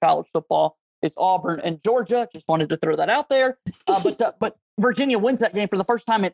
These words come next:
eight years, with Bronco Mendenhall being the head coach over North Carolina. So he's, he's had some success for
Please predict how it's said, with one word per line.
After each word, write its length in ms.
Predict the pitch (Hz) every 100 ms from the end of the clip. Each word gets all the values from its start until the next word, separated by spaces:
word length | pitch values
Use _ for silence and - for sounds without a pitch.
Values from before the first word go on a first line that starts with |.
| -
eight 200 | 240 -
years, 540 | 185 196 247 165 156 _ _ _ _ 175
with 140 | 160
Bronco 340 | 196 185 185
Mendenhall 540 | 180 175 180 175 170 156
being 220 | 175 170
the 80 | 170
head 160 | 170 -
coach 260 | 170 165 165 _ _ _
over 220 | 180 170 170
North 260 | 170 160 175
Carolina. 320 | 160 156 151
So 140 | 170
he's, 320 | 160 214 214 -
he's 220 | 196 190
had 260 | 214 214 -
some 140 | 190
success 440 | 175 - 185 185 -
for 140 | 165